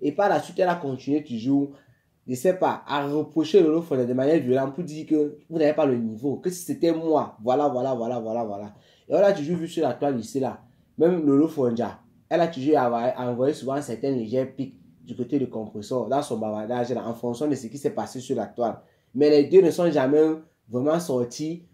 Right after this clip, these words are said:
pour dire, voilà, bon, pas, pas jamais, il y a une fois ici, c'était à, pendant la, la période du covid, je crois bien, les deux se sont mis en spectacle,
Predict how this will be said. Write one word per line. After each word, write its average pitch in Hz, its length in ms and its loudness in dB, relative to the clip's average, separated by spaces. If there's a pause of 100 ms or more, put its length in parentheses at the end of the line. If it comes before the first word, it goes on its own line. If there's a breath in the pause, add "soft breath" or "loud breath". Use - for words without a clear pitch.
(120)
pour 165 100 -4
dire, 147 260 -2
voilà, 127 460 0
bon, 131 240 2 (220)
pas, 185 120 2
pas 190 160 2
jamais, 147 360 4
il 170 60 6
y 175 40 8
a 165 60 6
une 160 180 4
fois 139 240 0
ici, 143 380 0 (800)
c'était 156 400 2
à, 113 420 -2 (180)
pendant 147 220 -2
la, 147 220 -2 (100)
la 120 140 -2
période 131 280 0
du 120 140 -10
covid, 117 380 -4
je 107 80 -10
crois 131 240 -4
bien, 117 240 -2
les 113 140 -2
deux 143 120 -2
se - 80 -14
sont 139 180 -4
mis 135 140 -2
en 113 80 -6
spectacle, 120 640 -8